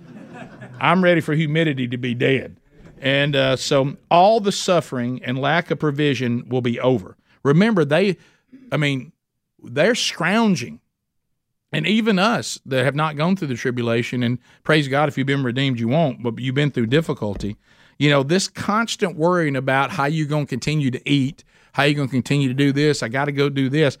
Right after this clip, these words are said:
If I lose my job, we can't do this. I don't know how I'm gonna feed my family."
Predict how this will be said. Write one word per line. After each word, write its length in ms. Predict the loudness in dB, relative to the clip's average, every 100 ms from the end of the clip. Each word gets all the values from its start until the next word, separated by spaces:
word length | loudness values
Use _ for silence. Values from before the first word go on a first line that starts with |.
| -12
If 100 | -6
I 40 | -2
lose 240 | 2 0
my 100 | 0
job, 340 | -2 0 0 -2
we 80 |
can't 220 | -4 -6 -6
do 160 | -6
this. 300 | -2 0 -2
I 140 | -2 -4
don't 100 | -2
know 80 |
how 100 | -2
I'm 80 | 0
gonna 140 | -2 -4
feed 240 | -4 -4
my 100 | -4
family." 400 | -4 -2 -2 -4